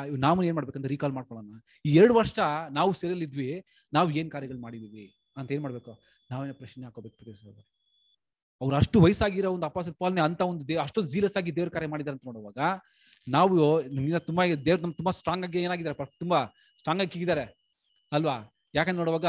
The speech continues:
ದೇವ್ರು ನಮ್ಮಿಂದ ಇನ್ನ, ಇನ್ನ ಏನ್ ನೋಡ್ತಾ ಇದ್ದಾರೆ, ಇನ್ನ ಅನೇಕ ವಿಷಯಗಳು ಎದುರು ನೋಡ್ತಾ ಇದ್ದಾರೆ. ನಾವು ಎಷ್ಟು ಕಾರ್ಯಗಳು ನಾವು ಇನ್ವಾಲ್ವ್ ಆಗ್ತಾ ಇದ್ದೀವಿ. So ನಾವೆಲ್ಲ ಏನ್ ಮಾಡೋಣ, ನಾವೇ ಪ್ರಶ್ನೆ ಹಾಕೊಳ್ಳೋಣ ಪ್ರೀತಿಯ ಸಹೋದರ ಸಹೋದರಿ. So ಈ ಒಂದು ಲೆಟರ್ಸ್ ನೋಡುವಾಗ ಇದು ಕಡೆ ಒಂದು ದಿನಗಳಲ್ಲಿ ಅಪೊಸ್ತಲ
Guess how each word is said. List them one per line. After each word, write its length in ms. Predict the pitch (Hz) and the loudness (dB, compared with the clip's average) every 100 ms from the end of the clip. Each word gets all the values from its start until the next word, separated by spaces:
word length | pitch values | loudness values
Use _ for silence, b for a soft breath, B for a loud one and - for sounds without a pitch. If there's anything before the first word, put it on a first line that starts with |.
| 151 139 | 0 2
ದೇವ್ರು 200 | 165 165 | 4 4
ನಮ್ಮಿಂದ 200 | 151 160 | 2 -2
ಇನ್ನ, 200 | 156 160 | -4 -6
ಇನ್ನ 160 | 151 | -8
ಏನ್ 240 | 160 160 170 | -6 -6 -6
ನೋಡ್ತಾ 220 | 151 135 | -8 -8
ಇದ್ದಾರೆ, 380 | 120 110 101 131 | -10 -12 -8 2
ಇನ್ನ 120 | 160 | 6
ಅನೇಕ 260 | 143 170 | 6 2
ವಿಷಯಗಳು 240 | 160 175 147 | -4 -8 -10
ಎದುರು 140 | 156 | -8
ನೋಡ್ತಾ 220 | 147 139 | -8 -8
ಇದ್ದಾರೆ. 400 | 127 113 104 _ - | -12 -14 -18 _ -8
ನಾವು 160 | 147 | -4
ಎಷ್ಟು 220 | 151 - 165 | -4 -6 -8
ಕಾರ್ಯಗಳು 280 | 156 151 | -6 -4
ನಾವು 140 | 143 135 | -4 -6
ಇನ್ವಾಲ್ವ್ 200 | 131 131 | -6 -10
ಆಗ್ತಾ 180 | 120 113 | -12 -14
ಇದ್ದೀವಿ. 380 | 107 110 104 _ _ _ _ _ | -12 -12 -14 _ _ _ _ _
So 100 | 147 | -4
ನಾವೆಲ್ಲ 240 | 127 131 156 | 0 4 6
ಏನ್ 160 | 170 | 6
ಮಾಡೋಣ, 220 | 170 151 131 101 B B 127 | 4 4 0 -6 B B 0
ನಾವೇ 260 | 131 165 | 4 4
ಪ್ರಶ್ನೆ 280 | 160 143 - | 4 2 2
ಹಾಕೊಳ್ಳೋಣ 300 | 147 143 139 | 2 2 2
ಪ್ರೀತಿಯ 280 | 135 127 123 | 0 -2 -2
ಸಹೋದರ 260 | 127 120 | -2 -2
ಸಹೋದರಿ. 420 | 117 117 110 98 _ _ b b - | -2 -6 -8 -10 _ _ b b 6
So 80 | 156 | 8
ಈ 100 | 214 | 10
ಒಂದು 640 | 226 202 190 165 165 - _ - _ _ _ 139 | 8 8 10 10 6 -4 _ -20 _ _ _ -2
ಲೆಟರ್ಸ್ 240 | 151 185 | -2 0
ನೋಡುವಾಗ 340 | 165 156 156 | -2 -2 -4
ಇದು 140 | 143 139 | -4 -4
ಕಡೆ 300 | 143 175 190 | -4 0 0
ಒಂದು 320 | 180 170 147 | -2 -4 -4
ದಿನಗಳಲ್ಲಿ 400 | 151 156 147 143 | -4 -2 -2 -4
ಅಪೊಸ್ತಲ 300 | 131 147 | -2 -2